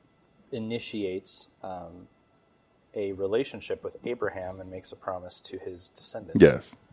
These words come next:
Speaker 1: he gives them a sign that the nations around them would have respected to some degree. It was a pretty profound one, of circumcision.
Speaker 2: Right.
Speaker 1: Um, and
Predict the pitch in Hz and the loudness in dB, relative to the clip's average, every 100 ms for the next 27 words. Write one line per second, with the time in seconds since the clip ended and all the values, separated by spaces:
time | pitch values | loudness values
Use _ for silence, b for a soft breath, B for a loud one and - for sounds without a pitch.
0 | _ - _ - - 110 104 101 107 107 | _ -20 _ -20 -10 -6 -4 -4 -4 -2
1 | 92 - 98 101 - 90 87 117 131 - | -2 -4 -6 -4 -2 -2 -4 -10 -14 -8
2 | 92 90 - 98 95 - 95 95 95 95 | -6 -6 -8 -8 -8 -8 -10 -6 -6 -6
3 | 95 95 95 92 95 95 - _ - - | -8 -10 -8 -8 -6 -10 -18 _ -14 -12
4 | - - - - - - - - - 90 | -8 -10 -10 -14 -14 -18 -16 -10 -8 -8
5 | 87 90 90 101 101 90 - 104 92 95 | -10 -12 -4 -4 -4 -8 -6 -6 -6 -12
6 | - 117 120 92 117 - - _ _ - | -10 -10 -10 -14 -18 -20 -20 _ _ -10
7 | 90 - - 147 - 90 - - - - | -10 -8 -6 -6 -6 -14 -14 -14 -6 12
8 | 90 78 - - - - - 117 113 107 | 12 12 10 -12 -14 -20 -6 -2 0 -2
9 | 104 - _ - _ _ _ _ - 120 | -6 -12 _ -20 _ _ _ _ -8 -2
10 | 113 110 104 101 101 | 0 0 0 -2 -8